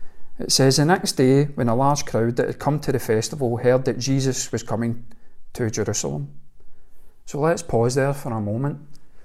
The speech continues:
So I think it's important to give context to this passage, eh, to really, eh, explain what is this festival that the cow-, eh, the crowd are celebrating. So what they're celebrating is the festival of Passover.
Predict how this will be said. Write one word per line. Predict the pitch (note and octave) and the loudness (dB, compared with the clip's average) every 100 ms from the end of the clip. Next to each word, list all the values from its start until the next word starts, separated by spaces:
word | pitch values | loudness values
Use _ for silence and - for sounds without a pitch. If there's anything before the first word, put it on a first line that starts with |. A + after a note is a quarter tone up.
| - | -4
So | - C#3+ | 0 2
I | |
think | F#3 | 4
it's | G#3 - | 4 4
important | D3+ - C3 C3+ | 2 2 2 2
to | C#3+ | -2
give | B2+ A#2 - | 0 -2 -2
context | A#2 A#2 C#3 D3 D#3 - - | 0 0 0 -2 -2 -6 -4
to | B2 | -2
this | A#2 | -2
passage, | A#2 - A#2+ C3+ D#3+ D#3 - - - - - - - - - | -2 0 2 2 -2 -4 -8 -10 -12 -10 -6 -4 -6 -8 -4
eh, | A#2+ A2+ A2+ A#2 | 2 4 4 2
to | - | 2
really, | C3+ F#3 F3 C#3+ | 6 10 10 8
eh, | - C3 A#2+ A#2 - - - - - - - | 6 4 4 0 -6 -6 -10 -10 -14 -12 -6
explain | C#3 - - C3+ D3 | -4 -2 4 6 8
what | E3+ - | 8 8
is | C#3 | 4
this | C3+ C#3 | 2 2
festival | - A#2 - D3+ D3 C3+ | 2 2 2 2 2 2
that | |
the | A#2 | 0
cow-, | G#2+ A2 A#2+ A#2+ A#2+ | 0 2 2 2 0
eh, | |
the | A2+ | 2
crowd | - A#2 A#2 | 4 4 4
are | G#2+ | 2
celebrating. | B2 C3+ E3 F3 E3+ F3 F3 - - - - - - - - - - | 4 6 4 4 0 -2 -6 -10 -8 -8 -12 -16 -18 -16 -18 -16 -6
So | C#3+ | 2
what | E3 G3 | 6 6
they're | - | 4
celebrating | - A#2+ C3 B2+ B2 C3+ B2 | 4 4 4 4 4 4 2
is | A#2+ | 0
the | A2 | 0
festival | - A2 - B2+ A2+ | 0 -2 -2 -4 -2
of | G#2+ - | -4 -6
Passover. | - A#2+ C#3 - D#3 D#3 D#3+ | -4 -2 -2 -2 -4 -4 -6